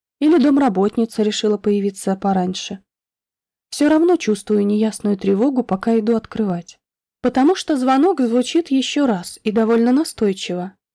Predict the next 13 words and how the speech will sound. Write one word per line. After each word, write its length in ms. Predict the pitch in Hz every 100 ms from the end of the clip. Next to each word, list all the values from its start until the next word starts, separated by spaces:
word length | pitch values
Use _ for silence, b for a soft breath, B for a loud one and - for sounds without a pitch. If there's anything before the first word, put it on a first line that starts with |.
| _
Так 200 | - 233
звонят 460 | 214 226 262 262 254
нервные 460 | 254 247 233 247 247
соседи 440 | 302 311 311 277
снизу, 460 | 277 254 214 170 156
которых 400 | 190 190 185 -
ты 140 | 202
залил. 460 | 196 220 175 170 _ _ _ _ _ _ _ _ -
Чувствую 480 | - 285 - 262 247
порыв 340 | 240 277 320
проверить 500 | - 220 226 226 226
ванну 380 | 214 226 214 226
Андреаса, 720 | 240 208 190 160 - 175 -